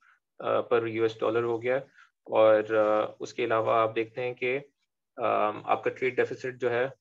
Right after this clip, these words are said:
वो फिर से balloon कर गया, जो काफी हद तक कम हो गया था। अम, उसके बाद हमारे पास आ जाता है, अ, एफ़एटीएफ़ का भी हमारे साथ एक, अ, काफी issue चल रहा है।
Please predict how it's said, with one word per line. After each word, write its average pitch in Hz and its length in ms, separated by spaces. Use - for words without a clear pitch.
वो 120 140
फिर 135 100
से 135 100
balloon 117 340
कर 110 120
गया, 110 220
जो 113 340
काफी 123 220
हद 117 220
तक 123 180
कम 117 120
हो 110 160
गया 107 180
था। 113 240
अम, 55 520
उसके 123 220
बाद 127 240
हमारे 123 260
पास 123 260
आ 127 60
जाता 127 300
है, 135 260
अ, 117 320
एफ़एटीएफ़ 135 640
का 127 80
भी 120 320
हमारे 113 300
साथ 113 180
एक, 113 300
अ, 107 240
काफी 117 400
issue 120 160
चल 113 180
रहा 117 140
है। 117 120